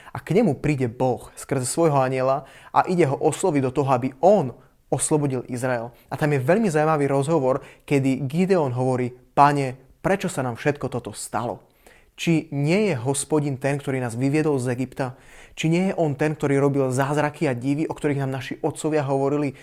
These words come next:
Či to nie je naozajstný Boh, živý Boh? A keď je s nami, prečo sa nám toto všetko deje?“ Toto je výborná otázka.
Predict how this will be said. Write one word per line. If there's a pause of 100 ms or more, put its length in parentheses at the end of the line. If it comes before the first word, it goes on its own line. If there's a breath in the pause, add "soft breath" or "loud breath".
(240 loud breath)
Či
to
nie
je
naozajstný
Boh,
živý
Boh? (240 loud breath)
A
keď
je
s
nami, (320)
prečo
sa
nám
toto
všetko
deje?“ (240)
Toto
je
výborná
otázka.